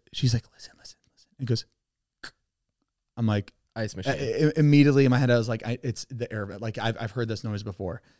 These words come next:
Speaker 1: And then we hear it again, and it sounds, it does, it's, it does, it's not the same tempo. It's, like, a different tempo. Like, you know, it wasn't, it wasn't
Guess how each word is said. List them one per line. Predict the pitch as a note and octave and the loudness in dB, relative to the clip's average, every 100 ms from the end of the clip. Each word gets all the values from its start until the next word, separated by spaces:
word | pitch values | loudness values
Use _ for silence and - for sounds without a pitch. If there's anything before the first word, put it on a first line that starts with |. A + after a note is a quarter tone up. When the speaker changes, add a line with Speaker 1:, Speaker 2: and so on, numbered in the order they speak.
| _ _ _ _ | _ _ _ _
Speaker 1:
And | A#2+ A#2 | -4 -2
then | A2+ A2 A2 _ _ _ _ _ _ _ _ _ | 0 0 -4 _ _ _ _ _ _ _ _ _
we | B2 | -4
hear | B2 B2+ | 4 6
it | B2+ | 6
again, | B2+ B2+ F#3 F3+ _ _ _ _ - | 8 8 6 2 _ _ _ _ -4
and | B2 | 2
it | B2+ | 2
sounds, | - C3 C3+ B2+ - _ _ _ _ _ D3 | 2 2 2 0 -6 _ _ _ _ _ 0
it | C#3+ | 4
does, | D#3 D3 | 4 4
it's, | C#3+ | 2
it | C3 | 2
does, | D#3+ | 2
it's | C3 | 2
not | C#3+ D#3+ | 2 2
the | C#3 | 0
same | - C#3 C#3 | 2 4 4
tempo. | C3+ B2 A#2+ F#2+ E2 | 4 2 2 -2 -4
It's, | - | -6
like, | A#2+ | -4
a | A2 | -4
different | A#2+ A2+ A2 G2 | -4 -6 -6 -8
tempo. | G#2 G2 F#2 | -8 -8 -8
Like, | G2+ G#2 - _ _ _ _ _ _ _ - | -8 -10 -14 _ _ _ _ _ _ _ -10
you | D3+ | -6
know, | B2 | -4
it | A#2+ C3 | 0 2
wasn't, | D3+ C3 A#2 - | 2 0 -6 -8
it | C#3 | -6
wasn't | C3 A2+ F2+ | -6 -8 -14